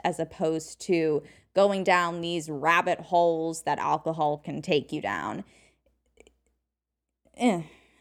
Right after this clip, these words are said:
C B D, I know, is going to be my lifesaver, along with all these other tools and tips and tricks that I just shared with you. Now, if you have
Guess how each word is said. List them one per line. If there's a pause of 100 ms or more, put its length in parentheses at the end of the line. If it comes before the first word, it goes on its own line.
(280)
C
B
D,
I
know,
is
going
to
be
my
lifesaver, (320)
along
with
all
these
other
tools (200)
and
tips (100)
and
tricks
that
I
just
shared
with
you. (580)
Now,
if
you
have